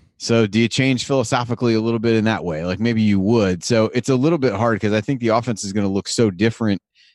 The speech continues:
uh, hopefully in a good way, um, than what, <laughs> than what everybody saw last year, which at times just turned into guys standing around trying to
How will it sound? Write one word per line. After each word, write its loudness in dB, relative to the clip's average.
uh, 0
hopefully 2
in 2
a -2
good 0
way, 2
um, -2
than 0
what, 0
<laughs> -16
than 2
what 2
everybody 0
saw 0
last 0
year, 4
which -2
at 0
times -4
just -4
turned -2
into 0
guys 0
standing -4
around 0
trying -2
to 0